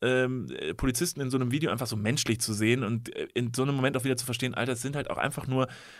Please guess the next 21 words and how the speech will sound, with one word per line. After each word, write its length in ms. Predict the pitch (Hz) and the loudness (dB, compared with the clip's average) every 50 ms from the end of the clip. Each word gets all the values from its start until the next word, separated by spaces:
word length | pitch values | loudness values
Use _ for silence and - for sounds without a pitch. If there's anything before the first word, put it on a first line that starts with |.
| - - - _ _ _ _ _ _ | -20 -20 -20 _ _ _ _ _ _
Leute, 680 | - 110 110 117 147 175 170 196 196 202 202 196 196 - | 0 2 6 6 6 6 6 4 4 4 4 0 -4 -6
die 140 | - 127 123 | -2 0 0
einen 160 | 120 117 120 - | 0 0 0 2
Job 220 | 135 151 - - | 2 0 2 0
machen, 500 | 170 170 175 170 185 180 185 185 190 - _ _ - | 0 0 2 2 0 0 -2 -2 -4 -8 _ _ -12
die 80 | 120 | -8
gucken 320 | - - 180 180 - 170 165 | -2 0 0 0 2 2 2
müssen, 280 | 165 165 160 170 156 | 2 2 2 0 0
dass 140 | 143 135 127 | 0 0 2
die 180 | - 135 120 113 | 0 -2 2 4
Dödel 300 | 135 139 151 156 160 143 | 6 6 6 6 6 4
einfach 180 | 123 147 143 | 2 2 2
um 100 | 131 131 | 0 2
einundzwanzig 440 | 76 113 135 143 - 151 135 131 113 | 2 2 2 2 2 0 0 0 0
Uhr 120 | 117 139 135 | 2 4 4
in 120 | 131 127 | 4 2
ihren 220 | 123 127 127 120 | 2 2 2 2
Häusern 300 | 120 139 175 170 143 120 110 | 4 4 4 4 4 4 4
bleiben, 220 | 113 110 113 117 | 4 4 4 2
aus 160 | 92 117 117 | 0 -2 0
einem 200 | 123 123 117 - | 0 -2 -2 -4